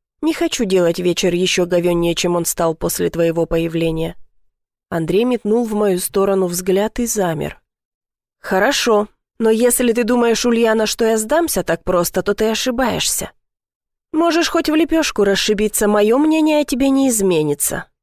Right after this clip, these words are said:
«Ты мерзавец!» — выпалила я, уже едва не плача, и просто выбежала из здания небольшого кафе. «Мерзавец!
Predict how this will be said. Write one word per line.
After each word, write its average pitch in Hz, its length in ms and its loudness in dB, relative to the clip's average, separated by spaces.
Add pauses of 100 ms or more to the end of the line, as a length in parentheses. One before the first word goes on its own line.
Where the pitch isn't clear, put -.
(220)
«Ты 240 220 2
мерзавец!» — 240 1000 2
выпалила 208 520 2
я, 202 220 2
уже 202 200 2
едва 196 240 2
не 202 120 4
плача, 202 380 0
и 190 100 0
просто 214 400 -2
выбежала 220 500 0
из 214 200 0
здания 180 380 0
небольшого 165 580 -2
кафе. - 440 -8 (680)
«Мерзавец! 175 1000 -4